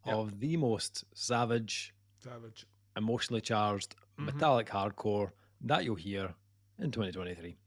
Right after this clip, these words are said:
Speaker 1: It's right for the jugular.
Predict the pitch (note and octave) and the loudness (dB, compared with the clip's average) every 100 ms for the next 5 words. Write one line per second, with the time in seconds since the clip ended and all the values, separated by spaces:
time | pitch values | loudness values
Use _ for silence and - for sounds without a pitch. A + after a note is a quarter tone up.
0 | _ _ - - G#3+ C#3 B2 A2+ - _ | _ _ -12 -4 -2 -2 -8 -14 -20 _
1 | _ _ _ F3+ E3 G3+ - E3 C#3+ C#3+ | _ _ _ 0 4 4 2 0 0 0
2 | D3 E3+ F#3+ | -2 -2 -2